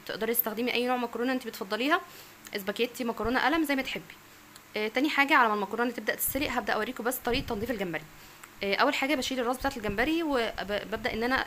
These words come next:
آه، اقسم الظهر بتاع الجمبري كده بالمقص او بالسكينه، آه، واطلع كيس الرمل اللي حضراتكم شايفينه ده. بيطلع بمنتهى السهوله والبساطه، بتشديه. اهم حاجه تتاكدي انك شلت الكيس الرملي كله، لان الكيس ده بيتجمع فيه السموم اللي موجوده في الجمبري، فما ينفعش ان هو يتحط في الاكل خالص او تعملي الجمبري بالكيس ده.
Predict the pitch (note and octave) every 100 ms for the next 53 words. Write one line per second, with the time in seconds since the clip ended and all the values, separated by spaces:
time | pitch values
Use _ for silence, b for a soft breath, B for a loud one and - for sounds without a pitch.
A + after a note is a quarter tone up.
0 | - F#3+ F#3+ - G3 - G3+ A3+ A#3 B3+
1 | B3 G#3 A3 A3+ B3 G#3+ F#3+ - - A#3+
2 | A#3 - - C4 F#4+ B B B B -
3 | A3 A3 A3 B3 C#4 C4 B3+ A3+ A#3 C4+
4 | G#3 G#3+ - - G3+ A#3+ A#3+ F#4+ - -
5 | - - - C4+ C#4 G3+ G3 A3 B3+ -
6 | B3+ A#3 G3 B3+ C4+ G#4+ C4 - F3+ G#3+
7 | G4+ - B - - - - - B3 C#4+
8 | C#4 C4+ C4 - G3+ B3 A#3 F#3+ C4 A#3+
9 | G3+ B3 A#3 G#3 A#3 A3 C4 D#4 D4 B3
10 | B3 A#3 A3+ A3+ A3+ G#3 A#3+ A3 A#3+ A#3
11 | G#3+ A3+ B3 G3+ G3 B3 A3 F#3+ F#3+ C#4
12 | C#4+ A3+ G3+ A3 - A3 A3 - G#3+ G#3
13 | - - G#3+ A#3 A3+ A3 A3+ A3 A3+ G#3+
14 | G3 G3+ A3+ G3 - F3